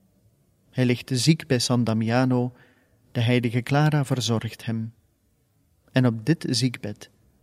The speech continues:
schrijft hij dat prachtige zonnelied dat we daarnet mochten horen, waarin hij de zon, de maan, de sterren, de vier elementen oproept om God te loven door te zijn wie ze zijn.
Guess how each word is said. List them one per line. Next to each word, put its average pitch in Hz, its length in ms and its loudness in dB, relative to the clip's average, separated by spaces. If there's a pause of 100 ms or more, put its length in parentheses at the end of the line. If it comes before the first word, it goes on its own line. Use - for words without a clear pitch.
(100)
schrijft 123 540 0
hij 120 260 -4 (240)
dat 131 400 0
prachtige 143 460 2
zonnelied 123 580 0 (340)
dat 123 200 -2
we 127 60 -2
daarnet 117 460 0
mochten 113 320 -4
horen, 104 460 -8 (1400)
waarin 135 260 6
hij 131 140 6
de 131 120 6
zon, 160 460 2 (160)
de 117 120 -2
maan, 143 500 4 (540)
de 135 80 0
sterren, 143 680 2 (500)
de 139 100 2
vier 180 260 6
elementen 143 680 4 (100)
oproept - 640 0 (480)
om 135 200 4
God - 340 -4
te 143 160 2
loven 127 500 0
door 127 260 0
te 139 120 0
zijn 170 420 2
wie 165 140 4
ze 147 140 2
zijn. 104 400 -4